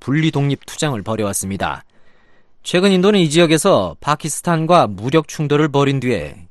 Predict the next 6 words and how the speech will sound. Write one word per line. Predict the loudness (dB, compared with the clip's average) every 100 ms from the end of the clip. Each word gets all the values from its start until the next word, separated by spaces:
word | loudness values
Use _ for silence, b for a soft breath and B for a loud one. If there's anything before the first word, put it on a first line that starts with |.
| -12
지난 | -4 -4
팔월 | 0 0 2
오일 | 2 0 -6 b b b -4
잠무 | 0 0 0 -2
카슈미르주의 | -4 -10 -6 -2 -2 -2 -2 -2 -2
작치권을 | -6 -8 -8 -6 -6 -6